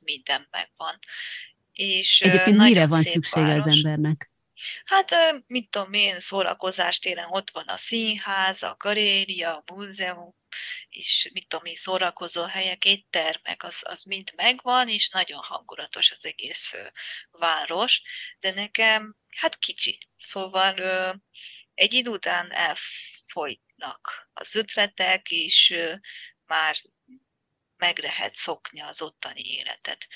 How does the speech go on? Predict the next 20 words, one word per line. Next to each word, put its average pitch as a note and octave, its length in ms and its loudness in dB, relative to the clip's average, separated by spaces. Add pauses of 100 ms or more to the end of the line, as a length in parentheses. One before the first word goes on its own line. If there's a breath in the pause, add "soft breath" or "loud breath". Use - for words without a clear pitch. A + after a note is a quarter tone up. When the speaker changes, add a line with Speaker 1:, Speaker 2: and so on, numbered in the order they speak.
(260 loud breath)
Speaker 1:
És - 260 4
pont, G#3 400 0
ö, D#3+ 200 -2 (180)
Budapesten F3+ 1040 -4 (800 loud breath)
ezt, - 600 -4
ezt - 340 -8
lehet F3+ 320 -6
pótolni, A#3 920 -2
szóval F3 380 -4
mindig F#3+ 420 -8
van F3 200 -4
valami, F3+ 600 -10 (840 soft breath)
mo-, G3+ 160 -14
mindig, G#3 420 -2 (100)
ö, F3+ 260 -6
új G3 180 -8
dolgot F3 420 -6
lehet, F3+ 400 -10
ö, F3 140 -8
felfedezni. - 1000 -2